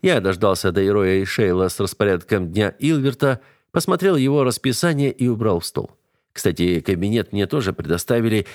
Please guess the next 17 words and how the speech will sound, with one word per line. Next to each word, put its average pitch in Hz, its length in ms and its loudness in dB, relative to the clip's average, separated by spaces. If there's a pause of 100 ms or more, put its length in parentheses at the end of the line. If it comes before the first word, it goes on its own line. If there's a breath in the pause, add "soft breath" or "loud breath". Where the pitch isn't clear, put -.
и 117 100 0
это 117 220 0
не 113 100 0
могло 110 280 -2
не 117 120 -2
радовать. - 460 -6 (400)
Пора 151 280 2
идти 107 300 -4
за 87 140 -4
королем. 87 420 -4 (960)
Покои 98 320 2
Илверта 95 540 0
располагались 95 580 0
в - 40 -14
восточном 92 520 -2
крыле 90 300 0
дворца. 90 520 -2